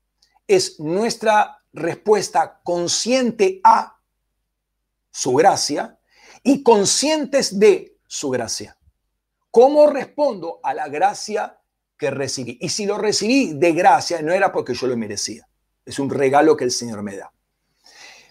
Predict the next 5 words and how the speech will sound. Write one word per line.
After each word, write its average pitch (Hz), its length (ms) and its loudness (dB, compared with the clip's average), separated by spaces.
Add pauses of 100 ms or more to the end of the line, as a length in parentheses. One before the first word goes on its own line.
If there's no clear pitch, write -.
(340)
Eh, 175 420 2
que 294 140 2
principia, 302 720 2
obviamente, 180 800 2
con 143 360 -2